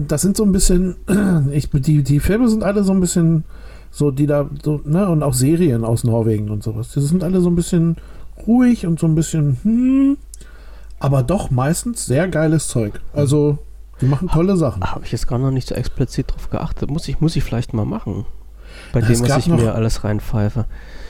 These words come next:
Speaker 1: Ich, ich kann ja mal, oder ich, ich,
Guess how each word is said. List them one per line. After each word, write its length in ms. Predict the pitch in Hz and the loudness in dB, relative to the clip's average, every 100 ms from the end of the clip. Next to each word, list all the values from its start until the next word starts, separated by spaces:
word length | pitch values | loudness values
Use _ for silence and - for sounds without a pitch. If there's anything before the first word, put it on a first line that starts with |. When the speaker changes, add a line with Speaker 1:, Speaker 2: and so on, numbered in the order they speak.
| - - - - - - - - - - | -12 -12 -12 -12 -14 -14 -16 -18 -14 -4
Speaker 1:
Ich, 180 | - - | -2 0
ich 240 | 170 - - | -2 -2 -2
kann 200 | 151 190 | 0 2
ja 100 | 196 | 2
mal, 380 | 170 156 151 143 | 2 2 2 2
oder 180 | 143 139 | 2 2
ich, 160 | 127 - - - - | 0 -2 -2 -2 -2
ich, 180 | 139 | -4